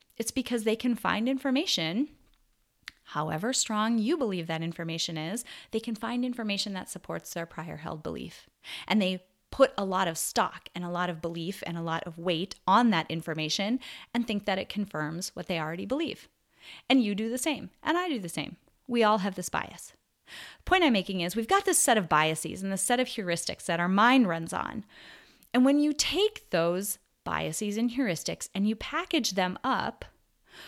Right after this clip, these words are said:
what you get is a very familiar and a very predictable set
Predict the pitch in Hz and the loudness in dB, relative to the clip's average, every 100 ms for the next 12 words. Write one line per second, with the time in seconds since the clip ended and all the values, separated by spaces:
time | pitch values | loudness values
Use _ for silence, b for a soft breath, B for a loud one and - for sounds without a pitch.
0 | B - 247 247 269 220 294 381 - 160 | B 0 0 2 -2 2 0 0 -2 -4
1 | 139 - 202 - _ _ _ 196 190 175 | -4 -4 -6 -8 _ _ _ -4 -4 -2
2 | 180 196 247 262 - 269 254 285 302 226 | -2 -2 -4 -6 -6 0 2 2 2 0
3 | 170 175 226 - - 185 185 180 202 226 | -2 -4 -8 -12 -10 -6 -4 -2 -2 -2
4 | 240 - 233 208 - 285 294 _ 196 175 | -4 -6 -6 -6 -4 -6 -6 _ -2 0
5 | 143 156 220 262 _ _ _ _ _ _ | -2 -2 -2 -4 _ _ _ _ _ _
6 | - 143 - | -4 -4 -4